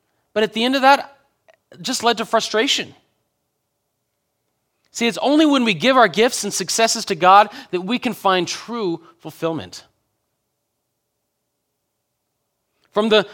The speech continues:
the time I was eighteen until, till the time I, uh, un-, un-, until now, really, uh, I gue-, I guess a, a number of, this is probably about five years ago where God, I guess, really broke this idea in me. But, um, I was seeking to be successful.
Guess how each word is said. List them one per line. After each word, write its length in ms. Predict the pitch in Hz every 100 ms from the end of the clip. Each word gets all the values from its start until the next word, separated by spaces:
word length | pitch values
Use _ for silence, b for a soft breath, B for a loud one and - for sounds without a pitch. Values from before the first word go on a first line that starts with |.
| B
the 80 | 185
time 300 | - 240 262
I 80 | 220
was 180 | 185 170
eighteen 520 | 214 - 220 226 220
until, 360 | 151 190 175
till 180 | - 185
the 80 | 156
time 420 | 151 185 190 190 b b b -
I, 340 | 147 147 147
uh, 580 | - - 139 135 135 85 -
un-, 220 | 143 143
un-, 120 | 160 160
until 260 | 160 190
now, 240 | 180 208 165
really, 340 | 143 147 170
uh, 180 | 147 139
I 140 | 147
gue-, 180 | 143 151
I 100 | -
guess 180 | 143 143
a, 140 | 160 151
a 40 |
number 240 | 160 180 160
of, 300 | 135 139 147
this 120 | 135
is 120 | 123
probably 240 | - 156
about 380 | 131 131 131 - b b _
five 200 | 185 185
years 200 | 180 175
ago 160 | 156 135
where 100 | 135
God, 180 | 143 131
I 120 | 131
guess, 240 | 135 -
really 180 | 143 135
broke 440 | 113 123 147 156
this 280 | 151 143 - b b -
idea 420 | 139 131 143 147
in 180 | 120 113
me. 120 | 110
But, 340 | 110 117 120 b b b
um, 460 | 117 127 120 117 113 104 _ _ _ _ _ _ _ _ _ _ -
I 60 | 202
was 120 | 226
seeking 320 | 262 - 233
to 60 | 175
be 120 | 190
successful. 680 | 180 147 156 135 - 80